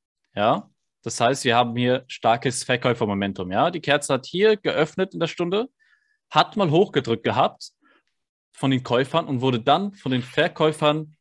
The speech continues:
richtig runtergeknallt. Ja, also man sieht von hier oben komplett runtergeschossen, hat hier unten geschlossen. Und hier können wir davon ausgehen, dass es starkes Verkäufermomentum in dieser Stunde war. Und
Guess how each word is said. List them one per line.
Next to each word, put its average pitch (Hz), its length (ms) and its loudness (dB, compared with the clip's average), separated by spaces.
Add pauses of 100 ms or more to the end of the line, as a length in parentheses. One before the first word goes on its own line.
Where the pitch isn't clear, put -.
(140)
richtig 147 560 0
runtergeknallt. 113 680 0
Ja, 131 200 4
also 127 260 2
man 120 160 0
sieht 151 300 0 (200)
von 120 140 -2
hier 120 140 0
oben 151 560 2
komplett 151 380 2
runtergeschossen, 147 760 -2 (420)
hat 117 160 -12
hier 131 140 0
unten 127 200 -2
geschlossen. 147 720 -2 (800)
Und 110 140 -10
hier 143 160 2
können 131 160 0
wir 117 60 2
davon 117 140 -6
ausgehen, 123 400 2
dass 110 120 0
es 104 120 -6
starkes 131 600 0
Verkäufermomentum 131 960 2
in 131 160 0
dieser 123 240 0
Stunde 135 360 2
war. 139 320 2 (800)
Und 113 560 -2